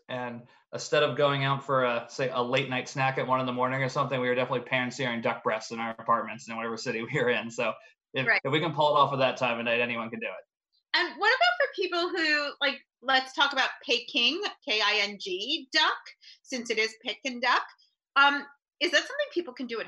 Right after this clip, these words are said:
Speaker 2: home?
Speaker 1: They can on it. And that, and that is also a very simple thing to do too. So we, during the pandemic, because a lot of people couldn't go out and get their takeout from Chinatown or from a restaurant like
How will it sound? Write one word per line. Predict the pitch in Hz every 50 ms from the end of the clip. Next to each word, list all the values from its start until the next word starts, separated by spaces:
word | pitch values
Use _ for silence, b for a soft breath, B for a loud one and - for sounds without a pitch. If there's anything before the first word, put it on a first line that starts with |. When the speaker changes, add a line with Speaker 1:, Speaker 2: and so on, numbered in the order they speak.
| - - -
Speaker 2:
home? | 196 208 233 269 330 392 403 403 - _ _ _ _ _ _ _ _ _ _ _ _ _ _ _ _ _ _ _ _ _ _ _ _ _ _ _ _ _ _ 147
Speaker 1:
They | 131 135 131
can | 131 - - 117 113 151 208 - - _ _ _ _ _ -
on | 143 143 139 127
it. | 127 - - _
And | 139 139 139
that, | 147 160 165 165 151
and | 151 143
that | 143 147 170 185
is | 170 -
also | 131 127 131 135 135 - 139 123
a | 113
very | 110 120 120 120 120
simple | - - 139 123 113 120 117 117
thing | 117 117 113 110
to | 110 104
do | 110 107 104
too. | - - 117 104 - - _ b b b b b
So | - - 147 135 127 123 - - - _ _ -
we, | 139 151 156 165 156
during | 143 156 151 151 147
the | 135
pandemic, | 131 - - 135 127 120 120 127 143 143 120 -
because | 131 123 - 135 120
a | 123
lot | 117 117 123 131
of | 131
people | - 143 135 135 117 113
couldn't | - 135 135 123 120 120
go | 123 123 123 120
out | 117 120 120 123 120
and | 117 117
get | 120 113 -
their | 120 110 110 107 - -
takeout | 147 139 139 135 117 120 127 - -
from | - 107 - -
Chinatown | - 143 139 135 131 123 - 135 131 131 131 127 127 123 - 117
or | 117 117 117 -
from | 113 110
a |
restaurant | 117 117 - - 123 117 - -
like | - -